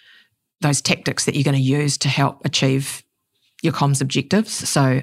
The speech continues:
yeah, it's not just about, you know, setting up some recording equipment and going for it. You know, there's a lot of thought that needs to go on. At the same time, you know, once you get into the habit of it, it's actually, you know, there is a formula, there is a process, and it doesn't have to be hard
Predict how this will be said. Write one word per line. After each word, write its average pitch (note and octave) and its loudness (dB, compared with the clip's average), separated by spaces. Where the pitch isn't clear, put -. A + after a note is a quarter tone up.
yeah, D#3 4
it's - -4
not E3 2
just C#3+ -2
about, C#3+ 0
you D3 -6
know, D3 -2
setting D3 0
up - -2
some C#3 -2
recording D3 -2
equipment C#3+ -2
and C3+ -4
going C#3 0
for C#3+ -2
it. - -6
You C3 0
know, C#3 0
there's D3+ 0
a D3+ 0
lot D3 0
of C3+ -4
thought - -2
that - -8
needs C3+ 0
to - -4
go C#3+ 2
on. C#3 2
At G3+ 0
the D#3+ -4
same C#3 0
time, F#3+ 0
you D3+ 0
know, D3 4
once F3+ 0
you C#3+ -2
get C#3 0
into C#3 0
the C3 0
habit D#3 0
of - -4
it, C3 -4
it's C#3+ -4
actually, C3+ 0
you C#3 0
know, C3+ 4
there D3+ 4
is D3+ 2
a C#3+ 2
formula, C#3 0
there C#3 2
is C#3 0
a C3+ 0
process, C#3 -2
and C#3+ 0
it B2 -4
doesn't C3+ 0
have C3+ 0
to - -8
be B2+ -2
hard B2+ 0